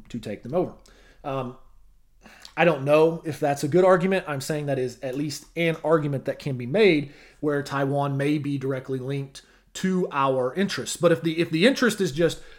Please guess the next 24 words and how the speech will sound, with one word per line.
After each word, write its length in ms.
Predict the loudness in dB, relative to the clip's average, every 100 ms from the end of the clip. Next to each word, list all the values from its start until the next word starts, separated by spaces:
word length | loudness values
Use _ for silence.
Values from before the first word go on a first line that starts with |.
| -10
well, 100 | -2
we've 180 | 0 2
got 140 | 4
to 100 | 4
establish 460 | 0 -2 0 -2 -4
democracy 920 | -8 -6 -2 -2 -4 -6 -6 -8 -14 _ _ _ _ _ _ _ _
in 140 | -8
some 240 | -6 -6 -6
place 540 | -8 -8 -10 -12 -12 -12
and 120 | -8
we've 120 | -2
got 100 | 0
to 80 | 0
defend 380 | -2 -2 0 2
democracy, 720 | 0 -2 -2 -6 -8 -10 -14 -18 -20 -8
that's 160 | -2
not 140 | 4 6
a 40 |
reason. 480 | 6 6 4 0 -2 -12 -18 -8
Nobody 320 | 2 6 8
knows 240 | 10 10
what 100 | 8
it 80 | 4
means. 520 | 6 6 4 0 -8